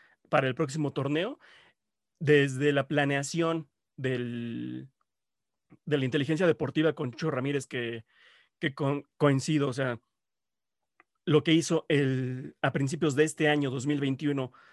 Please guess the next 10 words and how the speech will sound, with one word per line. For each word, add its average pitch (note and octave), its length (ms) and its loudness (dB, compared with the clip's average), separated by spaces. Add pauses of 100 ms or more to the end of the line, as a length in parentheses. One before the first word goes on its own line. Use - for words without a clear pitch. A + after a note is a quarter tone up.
(420)
fue D3 420 2 (480)
para, A2+ 920 0 (1160)
pues, - 160 -6 (280)
para C3+ 200 2
volverse C#3+ 480 2
locos, D3+ 340 0
literal, C#3 520 0 (180)
de C3+ 140 -2
no C#3+ 200 2
hacer, C#3+ 480 2